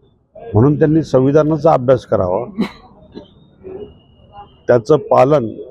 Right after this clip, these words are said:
लोकशाही तत्वांचं पालन हे तंतोतंत करावं. यासाठी उद्याचा सत्कार समारंभ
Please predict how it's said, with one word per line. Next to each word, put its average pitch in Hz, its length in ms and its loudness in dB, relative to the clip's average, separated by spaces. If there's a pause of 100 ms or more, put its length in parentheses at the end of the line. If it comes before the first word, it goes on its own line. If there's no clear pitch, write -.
(240)
लोकशाही 135 640 0
तत्वांचं 135 640 -2
पालन 117 360 2 (400)
हे 117 80 4
तंतोतंत 127 640 0
करावं. 101 340 0 (1500)
यासाठी 127 600 2 (800)
उद्याचा 117 540 2 (640)
सत्कार 120 560 0
समारंभ 101 560 0